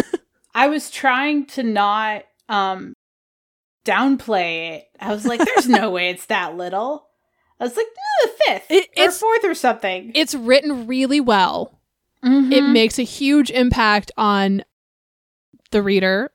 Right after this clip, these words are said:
Speaker 1: and
Speaker 2: Well,
Speaker 1: the
Speaker 2: that
Speaker 1: story.
Speaker 2: even includes, that even includes, like, the brief bit before the pirates show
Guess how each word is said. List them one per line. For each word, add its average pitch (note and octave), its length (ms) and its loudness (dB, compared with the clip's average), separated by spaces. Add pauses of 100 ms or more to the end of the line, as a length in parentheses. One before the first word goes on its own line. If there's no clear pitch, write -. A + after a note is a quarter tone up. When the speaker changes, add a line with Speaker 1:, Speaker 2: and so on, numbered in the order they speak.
Speaker 1:
and G3+ 380 0
Speaker 2:
Well, D4 140 2
Speaker 1:
the E4 80 2
Speaker 2:
that A4 80 -2
Speaker 1:
story. B3+ 340 4
Speaker 2:
even F3+ 120 -2
includes, C4 500 -6 (440)
that C4 300 -2
even C#4+ 260 -2
includes, A#3 760 -6 (240)
like, G3 380 -4 (300)
the G#3+ 160 -4
brief A3 500 -4
bit G#3+ 280 -4
before A3 400 -6
the G3+ 100 -8
pirates A#3 460 -4
show G3 140 -6